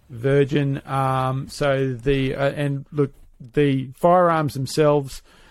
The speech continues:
um, as a package were, um, a, an extra case. So we, uh, bu-, we had to book 'em all as, an, as extra luggage. Uh, everything had to be, uh, secure in a, a,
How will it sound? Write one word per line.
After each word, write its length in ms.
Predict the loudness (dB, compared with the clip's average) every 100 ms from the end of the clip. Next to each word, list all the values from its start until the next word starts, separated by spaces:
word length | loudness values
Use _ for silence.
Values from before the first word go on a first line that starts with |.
| _ -6
um, 320 | -2 -2 -4 -4
as 240 | -2 0
a 380 | 0 0 0 -4 -12 _ _
package 580 | 0 0 0 -2 -2 -4
were, 500 | -2 0 2 0 -2 -4
um, 380 | -4 -2 -4 -8
a, 100 | -10 -8
an 120 | -6
extra 320 | -6 -6 -10 -2
case. 520 | 0 2 0 -10 -16
So 320 | -6 -2 -2 -2
we, 300 | -6 -6 -8
uh, 100 | -10
bu-, 180 | -14 -16
we 100 | -12
had 180 | -6 -6
to 60 | -2
book 180 | -2 0
'em 80 |
all 160 | 0 0
as, 180 | -2 -4
an, 100 | -6
as 380 | -6 -4 -4 -6
extra 280 | -8 -8 -2
luggage. 420 | 2 2 0 -4 -16 -20 _ _ _ _ _ _ _ _ -20 -20 -20 _ -4
Uh, 340 | 0 2 0 -4 -16 -12 -2
everything 320 | 0 2 0
had 240 | 0 0 -2
to 80 |
be, 360 | 0 0 0 -2
uh, 260 | -4 -4 -4
secure 600 | -8 -6 0 4 4 2
in 280 | 0 -2 0
a, 240 | -2 -2
a, 260 | -4 -4